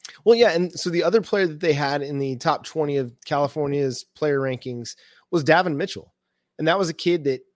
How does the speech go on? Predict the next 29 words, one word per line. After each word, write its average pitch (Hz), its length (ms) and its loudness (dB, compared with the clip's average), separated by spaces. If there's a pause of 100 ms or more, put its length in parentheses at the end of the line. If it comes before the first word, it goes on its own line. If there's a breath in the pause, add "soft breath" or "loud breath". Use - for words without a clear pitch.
(140)
in 160 60 -4
the 151 80 -4
twenty 170 240 -4
twenty-five 143 480 -2
cycle, 135 520 -2
I 120 40 -12
think 220 180 -16
probably 226 280 -2
was, 180 140 -2
like, 139 120 -4
a 117 100 -6
top - 300 -6
five 160 360 -2
kid 180 240 0
in 139 80 -6
the 120 80 -6
state, 196 420 -4 (440)
uh, 127 160 -4
back 131 340 -2
then, 139 200 -2
but 127 140 -6
then 147 200 2
dro-, 151 300 0
you 147 120 -4
know, 131 60 -4
reclassifies 151 720 0
to - 60 -10
twenty 143 240 -6
twenty-four. 180 640 4